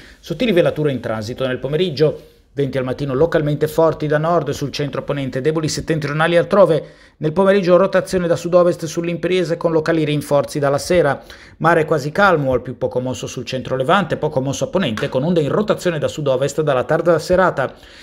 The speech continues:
Temperature minime in diminuzione, lungo la costa tra sei e otto gradi, nelle zone interne intorno uno, due gradi. Massime in aumento, lungo la costa tra quattordici e diciassette gradi, nelle zone interne tra dodici e sedici gradi.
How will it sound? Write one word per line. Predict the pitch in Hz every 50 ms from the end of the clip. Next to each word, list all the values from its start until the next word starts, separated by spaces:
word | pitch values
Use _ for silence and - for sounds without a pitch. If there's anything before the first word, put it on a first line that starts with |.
| - - -
Temperature | 165 170 165 170 160 156 175 175 175
minime | 180 185 180 175 175
in | 175 170
diminuzione, | 170 175 180 175 165 - - 208 196 170 156
lungo | 156 170 190 185 175
la | 165 160
costa | 170 185 170 - 165 151
tra | 151 143 139
sei | - - 185 175
e | 170
otto | 165 170 165
gradi, | 151 160 175 185 175 160 143 147
nelle | 143 139 135 139 123
zone | 147 143 139
interne | 143 - 165 165 156
intorno | - - 147 135 139 139
uno, | 156 202 208 170 120
due | 120 165 185
gradi. | 175 170 147 117 110 123 175 180 - - - - - - _ -
Massime | 165 196 233 240 233 - 208 180 170
in | 156 147
aumento, | 139 127 127 131 147 156 156 170
lungo | 175 202 240 226 208
la | 196 175 -
costa | - 185 175 - 156 143
tra | - 127 120
quattordici | - - 131 - - 190 190 175 165 - 147
e | 139
diciassette | 123 - 143 135 - 170 160 202
gradi, | 185 156 127 110 107 110 123
nelle | 127 127 131 123 117
zone | 135 139 147 165
interne | 160 - 101 95 104 110
tra | 110 - 107 107
dodici | 107 127 143 156 185 - 185
e | 165
sedici | - 190 190 190 - - 214
gradi. | 202 202 190 165 139 143 135 120 - -